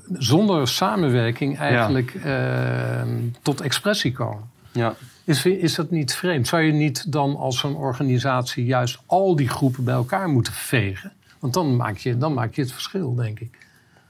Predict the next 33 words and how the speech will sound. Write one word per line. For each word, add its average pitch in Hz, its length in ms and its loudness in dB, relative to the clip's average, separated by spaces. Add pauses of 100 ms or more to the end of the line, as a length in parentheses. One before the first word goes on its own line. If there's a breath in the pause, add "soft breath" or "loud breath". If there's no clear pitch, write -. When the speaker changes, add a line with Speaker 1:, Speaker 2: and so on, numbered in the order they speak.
(380 soft breath)
Speaker 2:
Ehm, 107 680 0 (420)
nou, 101 180 0
er 110 80 -2
zit 117 140 -2
ook 123 140 0
kracht 120 340 -2
in, 107 420 -2
in, 104 340 -4
in 101 360 -6 (180)
je 98 140 -4
eigen 98 300 -2
identiteit, 104 640 -2
hè? 123 240 -2
Dus, 101 200 -8
want 101 180 -6
als - 260 -10
alles 101 340 -4
onder 104 240 -6
één 107 200 -4
organisatie 101 560 -4
zou 98 180 -4
hangen, 95 260 -4
zou 95 160 -2
het 95 80 -12
ook 92 120 -10
weer 98 120 -4
makkelijk 98 420 -6
aan 92 160 -6
te 117 80 -12
vallen 113 260 -6
zijn. 120 300 -8 (680 loud breath)
Ehm, 101 520 -2 (180)
maar 104 240 0